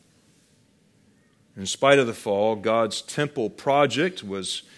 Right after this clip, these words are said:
which he began in the garden, he got it back on track. And God would get this project back on track, and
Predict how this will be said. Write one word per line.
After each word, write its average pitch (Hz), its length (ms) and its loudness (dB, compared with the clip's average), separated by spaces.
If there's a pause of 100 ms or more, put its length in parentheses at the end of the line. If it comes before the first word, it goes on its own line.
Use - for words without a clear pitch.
(140)
which - 160 -6
he 139 100 0
began 135 500 4
in 123 100 -4
the 113 60 -6
garden, 190 680 2 (420)
he 131 120 -6
got 123 240 2
it 131 140 -2
back 151 240 -2
on 151 160 -6
track. 165 420 -6 (2500)
And 113 120 -6
God 196 240 10
would 185 120 4
get 202 140 8
this 165 140 0
project 180 500 2
back 175 280 4
on 156 160 -2
track, 196 460 4
and 120 200 0